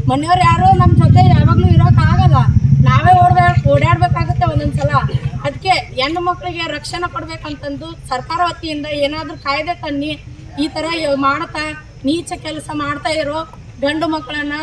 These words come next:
ಆ, ಗಲ್ಲಿಗೆ ಏರ್ಸ್ಬೇಕು. ಇಲ್ಲ ಅಲ್ಲಿಂದ ಅಲ್ಲೇ ಅರೆಸ್ಟ್, ಅರೆಸ್ಟ್ ಮಾಡಕ್ಕೆ ಹೋಗ್ಬೇಡಿ ಅವ್ರನ್ನ, ಅಲ್ಲೇ ಕಲಾಸ್ ಎನ್ಕೌಂಟ್ರು, ಎನ್ಕೌಂಟ್ರ್ ಮಾಡಿ, ಇಲ್ಲ ಅವ್ರು ಯಾವ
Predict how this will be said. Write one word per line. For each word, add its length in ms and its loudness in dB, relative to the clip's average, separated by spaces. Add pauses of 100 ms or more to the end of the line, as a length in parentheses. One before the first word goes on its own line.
(500)
ಆ, 100 -2
ಗಲ್ಲಿಗೆ 440 -2
ಏರ್ಸ್ಬೇಕು. 500 -2 (160)
ಇಲ್ಲ 240 -2
ಅಲ್ಲಿಂದ 400 -2
ಅಲ್ಲೇ 160 -2
ಅರೆಸ್ಟ್, 600 -4
ಅರೆಸ್ಟ್ 300 -10
ಮಾಡಕ್ಕೆ 440 -2
ಹೋಗ್ಬೇಡಿ 400 0
ಅವ್ರನ್ನ, 260 -6 (440)
ಅಲ್ಲೇ 280 0
ಕಲಾಸ್ 380 -2
ಎನ್ಕೌಂಟ್ರು, 580 2 (520)
ಎನ್ಕೌಂಟ್ರ್ 460 0
ಮಾಡಿ, 260 0
ಇಲ್ಲ 200 -4 (160)
ಅವ್ರು 180 0
ಯಾವ 280 2